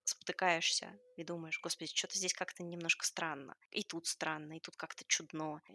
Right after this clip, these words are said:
И ты такой: «А, так это ж перевод». И вот тут, мне кажется, переводчик, наверное, где-то налажал,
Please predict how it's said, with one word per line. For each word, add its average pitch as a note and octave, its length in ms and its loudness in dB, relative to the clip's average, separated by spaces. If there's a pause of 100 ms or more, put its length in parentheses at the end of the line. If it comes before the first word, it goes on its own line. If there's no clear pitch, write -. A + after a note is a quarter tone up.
И - 80 -8
ты F#3+ 140 -2
такой: - 260 0
«А, C#4 180 6
так - 120 0
это A#3+ 100 8
ж - 80 6
перевод». B3 680 0 (460)
И F#3 80 4
вот F#3+ 100 4
тут, C#4+ 120 0
мне D4+ 120 4
кажется, A#3+ 320 4
переводчик, - 640 -4 (300)
наверное, A3 800 0
где-то G3+ 840 -2
налажал, F3+ 640 2